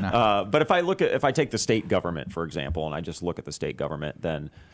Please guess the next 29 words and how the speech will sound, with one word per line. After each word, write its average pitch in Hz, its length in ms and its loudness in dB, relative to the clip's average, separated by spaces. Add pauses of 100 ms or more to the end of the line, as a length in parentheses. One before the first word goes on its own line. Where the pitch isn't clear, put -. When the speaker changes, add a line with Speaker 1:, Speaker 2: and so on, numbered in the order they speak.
Speaker 2:
if - 120 0
I 117 80 6
look 117 160 2
at - 60 -4
the 120 60 -4
state, - 420 -4
state - 300 -2
executive 95 420 -2
branch 92 300 -2
of 82 100 -8
the 87 60 -4
government, 90 480 -2
they're 92 160 0
all 87 160 2
Republicans. - 640 -8
There 82 180 -2
are 82 140 0
no 78 120 -4
Democrats 78 840 -6
in 78 120 -8
the 73 60 -10
state - 320 -4
executive 69 420 -8
branch - 560 -10
of - 120 -10
the - 60 -12
government. - 360 -12
So - 80 -10
the 80 100 -10